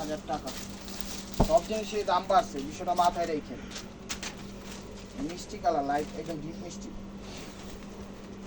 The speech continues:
এই যে ব্লাউজ পিস, এই ব্লাউজ পিস, এটা হলো আঁচল, আঁচল।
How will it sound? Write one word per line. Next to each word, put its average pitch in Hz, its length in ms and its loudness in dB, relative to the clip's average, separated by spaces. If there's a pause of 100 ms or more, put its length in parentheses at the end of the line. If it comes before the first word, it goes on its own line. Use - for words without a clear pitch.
এই 196 80 0
যে 175 120 -2
ব্লাউজ 175 340 4
পিস, 139 180 -4 (840)
এই 139 120 -6
ব্লাউজ 202 240 2 (100)
পিস, 165 200 -4 (1300)
এটা - 140 -10
হলো 170 180 6
আঁচল, 180 260 0 (1500)
আঁচল। 139 260 -6